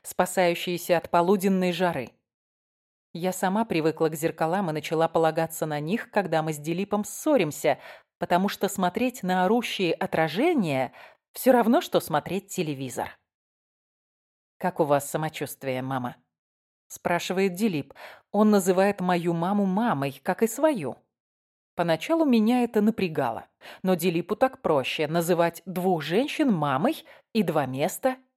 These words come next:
домом. Общаясь с Дилипом, мама старается говорить по-английски с американским акцентом. Она думает, что иначе он её не поймёт, и если он пробует говорить на хинди,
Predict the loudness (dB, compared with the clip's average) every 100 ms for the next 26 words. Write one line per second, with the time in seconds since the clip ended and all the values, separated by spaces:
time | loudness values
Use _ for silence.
0 | _ -8 -4 -2 -4 -10 -16 _ _ _
1 | _ _ _ _ -4 -4 0 2 4 2
2 | 0 0 2 2 4 4 6 4 4 2
3 | 0 0 0 -2 -4 0 2 0 -2 0
4 | 0 0 -2 -2 -2 -4 0 2 2 0
5 | 0 -2 -2 -4 -4 -6 -6 0 0 2
6 | 0 0 -2 -16 -10 -2 0 2 2 2
7 | -2 0 0 2 0 -2 -2 -2 -2 -2
8 | -2 0 0 0 0 0 0 0 0 -6
9 | -4 0 0 0 2 2 0 2 2 4
10 | 2 2 2 2 0 -6 -4 -4 -2 2
11 | 2 4 2